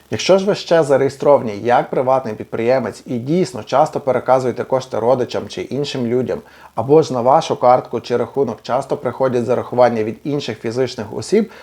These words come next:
по якійсь певній причині, то до призначення можете ще добавити приставку «не пов'язаний із підприємницькою діяльністю».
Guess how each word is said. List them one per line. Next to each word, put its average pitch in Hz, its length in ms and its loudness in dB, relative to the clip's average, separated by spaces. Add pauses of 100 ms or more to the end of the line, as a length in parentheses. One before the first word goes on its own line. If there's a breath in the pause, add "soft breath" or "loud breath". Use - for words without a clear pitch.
(140 loud breath)
по 131 180 4
якійсь 127 280 0
певній 120 340 2
причині, 214 560 0 (300 loud breath)
то 123 200 2
до 139 180 4
призначення 139 680 -2
можете 131 460 -4
ще 170 200 0
добавити 160 480 4
приставку 147 720 -2
«не 127 340 -4
пов'язаний 120 680 -2
із 151 160 -4
підприємницькою 110 800 -2
діяльністю». 120 640 2